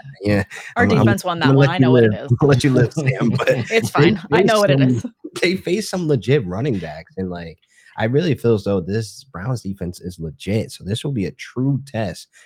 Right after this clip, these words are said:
Speaker 1: for Lamar, and it'll be a true test for this Browns defense to stamp them as the best defense in the N F L right now. Like, it's really impressive. Their opponent completion rate allowed. I mean, you, you look at these numbers, it's like, how are they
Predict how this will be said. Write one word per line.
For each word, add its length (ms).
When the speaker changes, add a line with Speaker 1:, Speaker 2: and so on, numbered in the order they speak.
Speaker 1:
for 100
Lamar, 440
and 100
it'll 80
be 80
a 60
true 260
test 400
for 140
this 240
Browns 400
defense 480
to 100
stamp 400
them 140
as 260
the 120
best 320
defense 380
in 80
the 60
N 140
F 140
L 160
right 240
now. 220
Like, 180
it's 140
really 240
impressive. 640
Their 240
opponent 460
completion 460
rate 260
allowed. 520
I 80
mean, 260
you, 220
you 240
look 240
at 100
these 180
numbers, 460
it's 140
like, 180
how 380
are 80
they 320